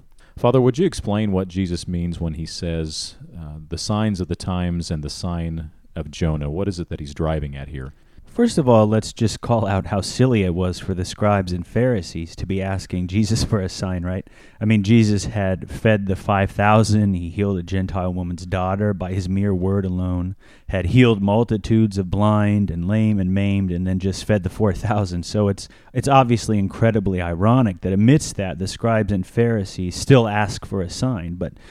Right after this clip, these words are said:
Speaker 2: beyond that, Jesus is really pointing to two things when he mentions,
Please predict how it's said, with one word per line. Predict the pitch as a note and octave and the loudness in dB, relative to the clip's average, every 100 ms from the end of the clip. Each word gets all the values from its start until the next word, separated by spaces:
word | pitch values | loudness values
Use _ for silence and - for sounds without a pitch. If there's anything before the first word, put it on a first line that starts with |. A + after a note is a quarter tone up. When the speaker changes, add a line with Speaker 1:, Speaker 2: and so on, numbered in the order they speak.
| - | 0
Speaker 2:
beyond | D#3 E3 A3+ | 4 6 6
that, | F#3+ A2 | 6 6
Jesus | A#2+ E3+ C3+ B2+ | 6 4 4 0
is | A2+ | 0
really | A2+ C#3 A#2+ | 2 2 2
pointing | - A2+ A#2 A2+ G2 | 0 2 2 2 0
to | F2+ | -2
two | - A#2+ | 2 2
things | - - G#2+ F#2+ F2+ D#2+ - | 2 0 0 2 -2 -6 -8
when | F2 F2+ | -6 -4
he | G2 | -2
mentions, | F#2+ G#2 G2+ F#2+ F#2 - | 0 0 0 -2 -4 -6